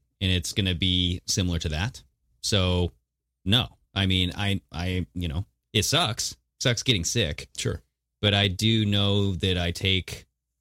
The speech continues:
Speaker 1: N A C, I take vitamin C, I take vitamin D, I take zinc, I take
Speaker 2: Yeah.
Speaker 1: a lot of all this shit that other people have said it worked for them. So I go, "Okay,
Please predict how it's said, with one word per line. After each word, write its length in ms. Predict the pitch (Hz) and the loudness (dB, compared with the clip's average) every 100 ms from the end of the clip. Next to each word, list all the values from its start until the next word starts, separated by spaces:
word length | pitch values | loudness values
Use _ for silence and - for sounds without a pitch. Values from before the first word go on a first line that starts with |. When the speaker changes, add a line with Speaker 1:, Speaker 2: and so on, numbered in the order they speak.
| - | -4
Speaker 1:
N 120 | 101 | -2
A 120 | 90 | 0
C, 360 | 85 165 196 196 _ _ - _ _ _ _ _ - | 0 2 0 -2 _ _ -20 _ _ _ _ _ -2
I 120 | 92 | 0
take 380 | 92 104 90 - | 2 2 0 -4
vitamin 320 | 85 113 180 196 | -2 0 2 0
C, 320 | - 202 196 _ _ _ _ _ _ - | 0 -2 -4 _ _ _ _ _ _ -4
I 80 | 87 | -2
take 280 | 95 95 - _ - | 2 0 0 _ -2
vitamin 260 | 85 80 | 0 2
D, 240 | 143 233 - _ _ _ _ _ _ | 2 2 -2 _ _ _ _ _ _
I 100 | 80 | -4
take 200 | 80 82 | -2 0
zinc, 280 | 82 190 - - _ | 2 0 -2 -12 _
I 80 | 90 | -4
take 160 | 90 87 | 0 0
Speaker 2:
Yeah. 60 | |
Speaker 1:
a 20 | |
lot 180 | 95 147 | 2 2
of 60 | 131 | 2
all 120 | 123 | 2
this 120 | 117 | 0
shit 280 | - 117 90 | 0 0 0
that 160 | 92 85 | -2 -2
other 200 | 107 110 | 0 0
people 320 | 117 107 107 | 0 0 2
have 140 | 98 87 | 0 0
said 240 | 101 95 | 2 2
it 80 | 90 | 2
worked 220 | 101 98 | 0 -2
for 100 | - | -2
them. 260 | 104 143 151 | 0 2 0
So 200 | - 90 | 0 0
I 100 | 85 | 2
go, 200 | 87 87 | 2 2
"Okay, 320 | 87 160 196 | 2 0 -2